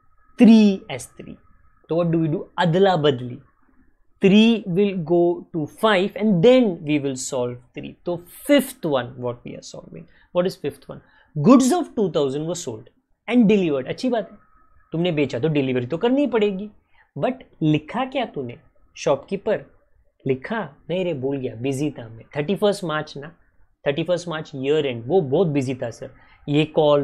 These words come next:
वो कॉल, वो सब में मेरा दिमाग, आ, बिजी था। So what do you do? अभी लिखते हैं, कहाँ पे लिखते हैं? आ, सेल्स में ऐड करो, ऊपर देखो,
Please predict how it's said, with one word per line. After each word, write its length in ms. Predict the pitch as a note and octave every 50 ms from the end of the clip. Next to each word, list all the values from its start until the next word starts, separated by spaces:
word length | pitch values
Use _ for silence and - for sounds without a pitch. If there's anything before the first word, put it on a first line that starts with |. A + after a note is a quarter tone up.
| C3 B2
वो 200 | B2+ C#3+ D3+ D3 D3 -
कॉल, 200 | D3+ C#3 C#3 C3+
वो 140 | C3+ C#3+ D3+
सब 260 | - - C#3+ C#3+ D3
में 140 | D#3 E3+ F3
मेरा 380 | E3 D#3 D3 C#3 C#3+ F3 G#3 - - _ _ _ -
दिमाग, 480 | B2+ C3 C#3 C3+ C3+ C3+ D#3+ F3+ F3+ G3+ - _ _ _ _ _ _
आ, 400 | - - A#2+ A#2+ A#2+ A#2+ A#2+ A#2+
बिजी 560 | A#2+ B2+ B2+ C#3 D#3 C#3+ C#3 D#3 C#3 B2+ C3+ B2+
था। 200 | B2+ - C3 - _ _ _ _ _ _ _ _ _
So 120 | - - F#3
what 140 | F#3+ F#3
do 100 | F3 F#3+
you 100 | F#3 F3+ E3
do? 60 | F#3+ - -
अभी 180 | F3 D#3+ D#3 G3
लिखते 340 | F#3 D#3 B2 - - - C3
हैं, 140 | A2+ - - _ _ _ _ _ _ _ _
कहाँ 160 | - D#3+ D#3 D#3
पे 60 | F3
लिखते 300 | D#3 C3+ B2+ - _ C3+
हैं? 200 | A#2+ A#2 A#2 A#2 - _ _ _ _ _ _ _ _ _ _ _ _ _ _ _ _ _ _ _ _ _ _ _ _ _ _ _ _ _
आ, 160 | D3 C3 A#2+ A#2
सेल्स 420 | - - - D#3 D3 D#3+ D3 D#3
में 120 | E3 E3 D#3+
ऐड 140 | D#3 D3+
करो, 260 | - - C#3+ C#3 D3 D3 _ _ _ D#3+
ऊपर 200 | C3+ - D3+ C#3+
देखो, 260 | C#3+ C#3 - -